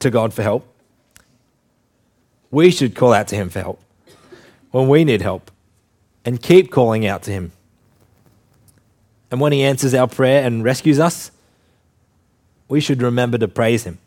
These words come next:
Yes, quietly in our prayers, but also by telling other people about it too. We need to remember that we too,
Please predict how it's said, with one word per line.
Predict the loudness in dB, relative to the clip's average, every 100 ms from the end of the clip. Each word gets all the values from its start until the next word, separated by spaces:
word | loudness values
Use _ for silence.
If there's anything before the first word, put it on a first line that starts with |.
| _ _ _ _ _ _ _ _ _ _ _ _ _
Yes, | -6 -6
quietly | 0 2 2 0 -2
in | 0
our | -2
prayers, | 0 2 2 0 -2 -10 -16 _ _ _ _ _ _ _ _ _ -6
but | 0
also | 2 2 0 0
by | 2 0
telling | 2 2 2
other | 2 0
people | 0 -4 -2 -2
about | 0 0
it | -2
too. | -4 -4 -4 _ _ _ _ _ _ _ _ _ _ _ _ _ _ -4
We | -2 2
need | 2
to | 4
remember | 2 2 2 2
that | 0
we | 0 4 4
too, | 4 2 2